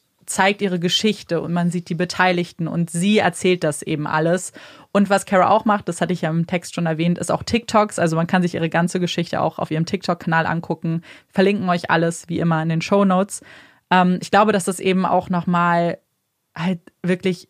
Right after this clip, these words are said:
ich hatte so Gänsehaut die ganze Zeit, ihr zuzuhören. Und weil sie A, so stark ist, aber andererseits, weil es auch so eine Reaktion ist, von der man wahrscheinlich im Vorfeld dachte, und das sagt sie auch,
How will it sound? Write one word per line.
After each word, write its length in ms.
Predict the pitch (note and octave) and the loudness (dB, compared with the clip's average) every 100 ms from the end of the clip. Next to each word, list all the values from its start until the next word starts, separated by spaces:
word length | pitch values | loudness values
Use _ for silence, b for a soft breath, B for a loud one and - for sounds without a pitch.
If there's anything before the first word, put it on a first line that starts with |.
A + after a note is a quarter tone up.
| _ - | _ -8
ich 140 | - | -4
hatte 200 | F#3+ F3+ | -2 -2
so 160 | - G#3+ | -2 0
Gänsehaut 580 | A3+ A#3+ A#3 F3 E3 - | 4 4 4 2 0 -2
die 60 | |
ganze 220 | E3 E3 F3 | -4 -4 -4
Zeit, 120 | E3 | -4
ihr 100 | E3 | -6
zuzuhören. 680 | - G#3+ - E3+ D#3 E3+ G3+ B B B B | -4 -4 0 0 2 0 -4 B B B B
Und 480 | F#3 F#3+ F#3+ F#3+ - _ _ _ _ _ - | 2 4 2 -2 -8 _ _ _ _ _ -2
weil 200 | G3 G#3 | 2 4
sie 180 | G3 - | 2 2
A, 180 | F#3 F#3+ | 2 2
so 100 | F#3+ | 0
stark 520 | - - E3+ D4 F#4+ | 0 0 0 0 -2
ist, 140 | F4+ | 0
aber 200 | G3+ G3 | 0 2
andererseits, 560 | A#3 B3+ A#3+ A3 G#3+ - | 0 0 0 0 0 0
weil 140 | G3+ | -2
es 120 | G#3+ | -2
auch 220 | - G3+ - | -2 -2 -2
so 140 | G#3 | -2
eine 180 | G3 F#3+ | -2 0
Reaktion 760 | F#3 F3 - - A3 C4+ D#4+ | 0 -2 -6 -6 -2 0 -2
ist, 440 | A3 G#3+ C#4 - - b b b b b _ - | -2 -2 -2 -8 -16 b b b b b _ -4
von 220 | A3 G#3+ | 0 2
der 200 | A3 A#3+ | 2 2
man 460 | B3+ A3+ A3+ A3 G#3+ | 2 0 0 -2 -2
wahrscheinlich 380 | G#3+ G3+ A3 A3 | -4 0 0 -2
im 120 | G3 | -4
Vorfeld 720 | F3 - C#4 F4+ B3 F#3+ F#3+ F#3+ | -4 0 2 2 0 0 0 0
dachte, 640 | F3+ F#3 G3+ G#3 G#3 - | -2 -2 -2 0 0 -2
und 120 | F#3+ G3 | -4 -2
das 120 | - | 0
sagt 280 | F#3+ A3+ - | 0 0 -4
sie 240 | A3 C#4+ | -4 0
auch, 300 | F3+ G3 G3+ | 2 0 -2